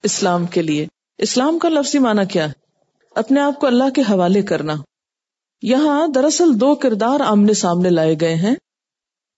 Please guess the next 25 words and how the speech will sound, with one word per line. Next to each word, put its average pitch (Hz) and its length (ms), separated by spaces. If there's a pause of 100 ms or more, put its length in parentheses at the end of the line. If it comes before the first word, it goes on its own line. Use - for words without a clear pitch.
(460)
ایک 285 260
وہ 302 220
جو 269 200
قرآن 254 420
پڑھ 233 200 (100)
کر 285 180 (1000)
فائدہ 214 260
اٹھاتا 294 560
ہے، 349 60 (680)
اور 240 80
دوسرا 254 520
وہ 311 220 (180)
جو 214 140
قرآن 226 380
پڑھ 214 240
کر 254 180
فائدے 202 360
کی 214 140
بجائے 190 380
اور 233 220
نقصان 202 500
میں 175 80
چلا 160 260
جاتا 151 400
ہے۔ 151 40